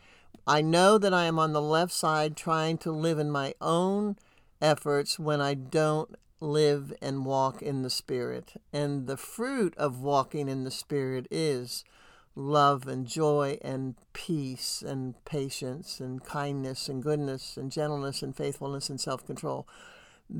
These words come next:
For me, that is the way that I can navigate through life, is to, to truly be conscious of, am I walking in the Spirit or am I walking in my own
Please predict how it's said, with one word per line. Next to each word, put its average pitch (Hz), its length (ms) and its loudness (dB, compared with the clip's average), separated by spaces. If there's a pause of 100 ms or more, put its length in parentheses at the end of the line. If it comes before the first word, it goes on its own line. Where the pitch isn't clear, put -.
(460)
For 170 180 4
me, 185 500 8
that 156 380 0
is 156 260 -4
the 165 160 -2
way 143 400 0
that 143 200 2
I 135 420 -2
can 143 300 -2
navigate 156 720 2
through 143 280 -2
life, 131 420 -2
is 131 320 -6
to, 147 160 -8 (100)
to 143 280 -2
truly 214 420 2
be 160 380 0 (360)
conscious 185 580 2
of, 139 380 -2
am 143 160 -2
I 139 80 0
walking 143 400 0
in 135 140 -4
the 131 60 -6
Spirit 208 540 0
or 151 140 -2
am 143 120 -2
I 131 120 -2
walking 131 480 -4
in 131 160 -4
my 123 240 -4
own 127 500 -4